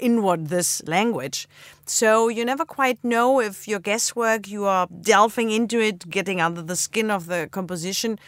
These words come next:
is totally off, and the composer is going to laugh at you, send you home, or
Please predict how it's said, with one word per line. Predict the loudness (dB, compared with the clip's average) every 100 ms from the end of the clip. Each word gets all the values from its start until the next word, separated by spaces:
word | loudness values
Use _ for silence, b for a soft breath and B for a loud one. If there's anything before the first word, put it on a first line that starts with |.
| b b b _ -4
is | 0 0 0 -4 -6
totally | -6 -4 0 2
off, | 4 4 2
and | -6
the | -6
composer | -6 -6 -6
is | -6
going | -6 -6
to | -4 -2
laugh | 0 2 2 2
at | -2 -6
you, | -6
send | -4 -4 -2 -2 -2
you | -4
home, | -2 -2 -2 -2
or | -2 -4 -6